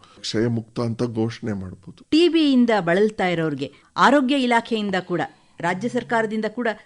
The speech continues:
Speaker 2: ಸಾಕಷ್ಟು ಅನುಕೂಲಗಳನ್ನ ಮಾಡ್ಕೊಟ್ಟಿದ್ದೀರಾ ನೀವು.
Speaker 1: ನಮ್ ಕಡೆಯಿಂದ, ಹೌದು,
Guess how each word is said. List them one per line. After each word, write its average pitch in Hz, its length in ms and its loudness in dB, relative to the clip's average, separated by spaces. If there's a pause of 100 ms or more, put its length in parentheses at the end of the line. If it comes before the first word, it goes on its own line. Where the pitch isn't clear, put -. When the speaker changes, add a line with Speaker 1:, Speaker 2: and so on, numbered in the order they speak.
(140)
Speaker 2:
ಸಾಕಷ್ಟು 247 520 0
ಅನುಕೂಲಗಳನ್ನ 226 640 2
ಮಾಡ್ಕೊಟ್ಟಿದ್ದೀರಾ 143 720 -4
ನೀವು. 120 260 -6 (280)
Speaker 1:
ನಮ್ 143 200 4
ಕಡೆಯಿಂದ, 135 440 2
ಹೌದು, 123 720 0